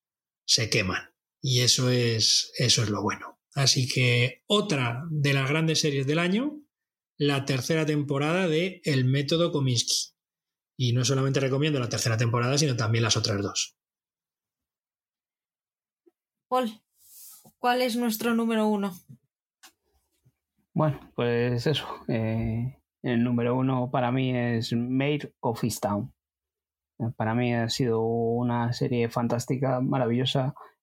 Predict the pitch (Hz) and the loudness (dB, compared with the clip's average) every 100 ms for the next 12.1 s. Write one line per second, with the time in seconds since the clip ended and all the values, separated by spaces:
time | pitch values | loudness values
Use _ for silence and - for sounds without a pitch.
0 | - 107 107 107 104 107 107 101 101 110 | -4 0 0 0 -2 -2 -2 0 0 -2
1 | - - - 113 147 143 117 - 104 - | -6 -10 -4 -2 0 0 -2 -4 -6 -4
2 | 151 - 92 95 98 107 107 104 104 104 | -4 -4 -6 -6 -6 -4 -2 -2 -2 -4
3 | 117 - _ - 110 104 110 107 104 104 | -6 -10 _ -2 -2 0 0 0 2 2
4 | 104 104 104 104 104 _ _ _ _ 120 | 4 4 4 2 -2 _ _ _ _ -4
5 | 113 113 117 - 123 - 127 117 117 120 | 0 0 -2 -2 -4 -2 -2 0 0 -2
6 | 120 - 143 156 151 156 151 110 104 107 | -2 -2 0 0 -2 -4 -2 -2 0 0
7 | 107 107 113 110 117 120 110 117 131 139 | 0 0 0 -2 -2 -2 -2 -2 -2 0
8 | 156 170 156 120 113 107 107 104 101 120 | 0 0 0 0 0 0 0 0 -2 -4
9 | 117 110 104 101 98 98 98 104 110 107 | -4 0 0 2 0 0 0 -2 -2 -2
10 | 101 - 113 - 120 104 101 107 104 98 | -2 -4 -4 -2 0 0 -2 -4 -4 -4
11 | 98 104 127 131 110 101 107 135 151 127 | -2 0 0 0 0 -2 -2 0 0 -2